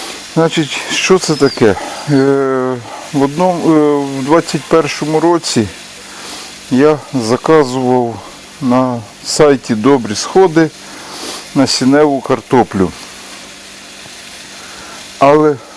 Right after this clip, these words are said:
так вийшло, що маємо кацапів сусідів. У двадцять другому році почалася війна. І,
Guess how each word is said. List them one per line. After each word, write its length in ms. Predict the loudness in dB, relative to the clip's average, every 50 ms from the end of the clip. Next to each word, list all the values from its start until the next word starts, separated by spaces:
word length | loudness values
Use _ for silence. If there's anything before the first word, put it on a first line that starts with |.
| -20 -20 -20 -20 -20 -20 -20 -20 -20 -20 -18 -4 0
так 160 | 2 2 2 0 -2 -2
вийшло, 580 | 0 0 0 0 0 2 4 4 4 4 2 -2 -4 -4 -4
що 320 | -4 -2 0 0 0 0 0 -4 -12 -20 -20 -20 -20 -20 -20 -18 -18 -18 -18 -18 -18 -18 -10 -4 0
маємо 640 | 2 4 4 4 4 2 0 0 0 -2 -2 -4 -6 -12 -18 -20 -20 -20 -8 -4
кацапів 640 | -4 -2 -2 2 2 2 2 2 2 -2 -2 -2
сусідів. 680 | -4 -6 -6 -6 -4 -2 0 0 0 0 0 0 0 -2 -4 -8 -14 -18 -12 -8 -6
У 40 | 0
двадцять 440 | 2 4 2 2 2 0 -2 0
другому 380 | 2 2 2 2 2 2 2 2
році 300 | 0 0 -2 -4 -6 -6
почалася 800 | -6 -4 -4 -2 0 0 2 2 2 0 -2 -4 -6 -6 -6 -6 -6 -10 -20 -20 -20 -20 -20 -20 -20 -14 -8
війна. 560 | -4 -2 0 0 0 2 2 2 2 0 -2 -6 -12 -18 -20 -20 -20 -20 -20 -20 -20 -20 -20 -20 -20 -20 -20 -20 -20 -20 -20 -20 -20 -20 -20 -20 -20 -20 -20 -20 -20 -20 -20 -20 -20 -20 -20 -20 -16 -6 -2
І, 300 | 0 0 2 2 2